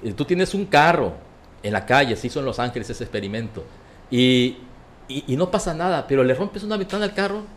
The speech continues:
y ya la, la gente empieza a tirar basura, empieza a tirar pa-, y se empieza a hacer ahí un foco de, de infección y todo lo que tú quieras. Entonces, eh, cuando de-, dejamos que ocurran pequeños crímenes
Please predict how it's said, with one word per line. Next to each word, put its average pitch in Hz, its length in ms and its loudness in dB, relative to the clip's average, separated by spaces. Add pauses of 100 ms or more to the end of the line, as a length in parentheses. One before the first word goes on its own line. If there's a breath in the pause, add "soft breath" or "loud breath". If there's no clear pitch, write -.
(440 loud breath)
y 156 100 -2
ya 208 120 12
la, 208 240 8
la 180 140 6
gente 196 260 2
empieza 185 280 0
a - 40 -12
tirar 135 220 0
basura, 143 340 -8
empieza 127 300 -6
a - 40 -10
tirar 127 140 -6
pa-, 143 120 -12 (340 loud breath)
y 143 80 0
se 139 120 6
empieza 165 280 2
a 170 40 2
hacer 147 180 2
ahí 151 80 2
un 151 160 -4
foco 135 420 -2
de, 92 360 -2 (480)
de 104 80 -4
infección 110 640 0
y 120 60 2
todo 123 140 4
lo 120 60 6
que - 80 -8
tú 120 120 -6
quieras. 120 180 -4 (420 loud breath)
Entonces, 170 500 4 (140)
eh, 127 380 4
cuando 135 420 2
de-, 123 140 0
dejamos 190 460 2
que 175 100 4 (140)
ocurran 180 420 2
pequeños 170 360 0
crímenes 165 500 -6